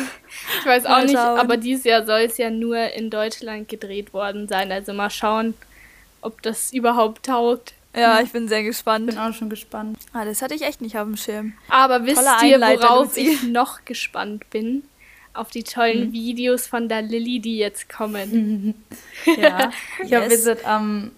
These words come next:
Speaker 3: am Mittwoch, also am siebenundzwanzigsten, den ersten Vlog hochgeladen.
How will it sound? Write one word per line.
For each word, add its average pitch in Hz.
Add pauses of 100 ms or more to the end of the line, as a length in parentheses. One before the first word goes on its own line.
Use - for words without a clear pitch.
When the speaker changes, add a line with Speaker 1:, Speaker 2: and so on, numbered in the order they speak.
(140)
Speaker 3:
am 196
Mittwoch, 240
also 208
am 208
siebenundzwanzigsten, 233
den 220
ersten 214
Vlog 214
hochgeladen. 269